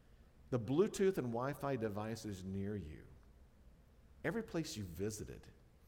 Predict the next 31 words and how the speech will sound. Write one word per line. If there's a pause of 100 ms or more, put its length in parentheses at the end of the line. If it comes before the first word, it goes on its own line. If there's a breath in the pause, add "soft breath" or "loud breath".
(960 soft breath)
And
a
lot
of
those,
even
if
you've
got
the
location
services
turned
off,
it
can
do
it.
I,
it's
one
of
the
freakiest
things. (340 loud breath)
Google
does
know
everything
about
me.